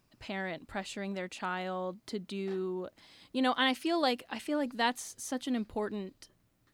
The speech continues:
um, conversation to have, um, because, you know, there's, uh, we're both of us, we're artists, and,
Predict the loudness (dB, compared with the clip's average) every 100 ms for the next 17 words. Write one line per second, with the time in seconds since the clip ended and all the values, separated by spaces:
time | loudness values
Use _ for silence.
0 | _ _ -8 -6 -4 -6 -6 -2 -2 -2
1 | -4 -6 -8 -8 -6 0 0 0 -4 -16
2 | _ 0 2 2 -2 0 0 2 2 2
3 | -2 -10 -20 0 4 4 2 -2 0 0
4 | 4 4 4 -2 -4 -6 -4 -2 -2 -4
5 | -10 -14 -18 -18 -20 _ -20 -20 _ 0
6 | 2 0 -2